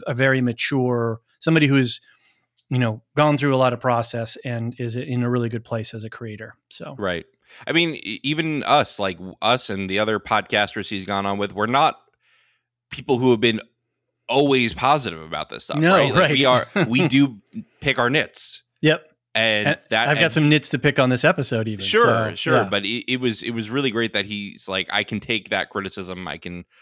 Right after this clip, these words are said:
Speaker 1: Yeah,
Speaker 2: work with
Speaker 1: exactly.
Speaker 2: that. You know, I can,
Speaker 1: Mm-hmm.
Speaker 2: I can have an honest conversation." It was really great. You can really feel when the creator wants the world to be the best it is.
Speaker 1: Agreed.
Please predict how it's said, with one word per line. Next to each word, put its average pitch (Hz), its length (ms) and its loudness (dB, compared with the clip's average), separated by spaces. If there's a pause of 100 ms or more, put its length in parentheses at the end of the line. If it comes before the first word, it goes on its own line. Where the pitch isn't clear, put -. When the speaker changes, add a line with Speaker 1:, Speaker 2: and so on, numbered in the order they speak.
Speaker 1:
Yeah, 143 140 -6
Speaker 2:
work 156 200 4
with 139 120 2
Speaker 1:
exactly. 110 380 2
Speaker 2:
that. - 40 -16
You 104 80 -8
know, 101 80 -4
I 98 120 -2
can, 127 180 -2
Speaker 1:
Mm-hmm. - 100 -6
Speaker 2:
I 98 80 0
can 98 220 -8
have 107 160 -2
an 101 80 -8
honest 98 320 -6
conversation." 95 500 -8
It 87 60 -8
was 87 160 -16
really 95 260 -8
great. 90 220 -8 (240)
You 110 100 -10
can 120 140 0
really 151 380 2
feel 131 500 4
when 110 100 0
the 107 80 -4
creator 104 440 -4
wants 98 500 -4
the 101 140 -8
world 95 380 -6
to - 80 -18
be 90 200 -10
the 90 120 -10
best 85 380 -10
it 67 80 -16 (180)
is. - 200 -20 (160)
Speaker 1:
Agreed. 123 340 -2